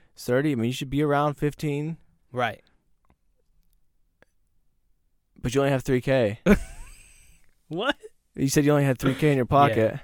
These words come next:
Speaker 2: No. Yeah, so, like, what, I do this thing.
Speaker 1: So we were, but yeah, but you said, I, we talked about your savings,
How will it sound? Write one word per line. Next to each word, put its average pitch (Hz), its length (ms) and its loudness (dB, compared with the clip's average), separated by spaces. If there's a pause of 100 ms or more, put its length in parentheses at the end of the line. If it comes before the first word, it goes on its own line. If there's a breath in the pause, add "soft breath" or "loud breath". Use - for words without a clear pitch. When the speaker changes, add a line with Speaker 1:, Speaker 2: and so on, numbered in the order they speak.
(100)
Speaker 2:
No. 120 340 -8 (280 soft breath)
Yeah, 165 220 4
so, 196 220 4
like, 180 300 4
what, 165 260 0 (100)
I 180 200 10
do 202 320 0
this 202 240 0
thing. 143 300 2
Speaker 1:
So 147 420 8
we 156 120 2
were, 170 140 4 (240)
but 147 160 2
yeah, 147 180 12
but 135 120 2
you 147 100 2
said, 156 460 4 (120)
I, 131 140 6
we 139 140 2
talked 185 260 2
about 127 160 6
your 113 80 4
savings, 117 640 0